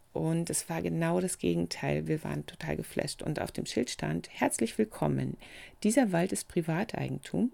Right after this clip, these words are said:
und wir freuen uns über Ihren Besuch. Vergessen Sie für einen Moment den Alltag, atmen Sie durch,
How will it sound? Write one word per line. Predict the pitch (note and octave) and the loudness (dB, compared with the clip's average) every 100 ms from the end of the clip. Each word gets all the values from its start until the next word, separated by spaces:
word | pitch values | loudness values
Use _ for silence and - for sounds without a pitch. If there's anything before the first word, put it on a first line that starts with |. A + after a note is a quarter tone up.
| - | 0
und | F3+ | -2
wir | D3 | -2
freuen | - - C#3+ E3+ | -6 -2 2 2
uns | G3 - | 0 0
über | D#3+ E3+ | -2 -2
Ihren | D3 D3 F#3 | 0 -2 2
Besuch. | D4+ F4 E3 C#3 - - - - - | 0 2 0 -2 -10 -20 -20 -20 0
Vergessen | F#3 F3+ C#4+ C#4+ | 4 6 6 6
Sie | G3+ F#3 | 4 2
für | - | -2
einen | - D#3 D3+ | -2 0 0
Moment | D3 D3 D3 | 0 0 0
den | C#3+ C#3+ | -2 -4
Alltag, | E3 F#3 G3+ F#3+ F#3 F#3+ - - | 0 0 0 0 0 0 -8 0
atmen | A#3 A#3 A3+ | 0 4 2
Sie | G#3+ G3+ | 4 0
durch, | D#3+ E3 E3+ F3 | 2 4 4 2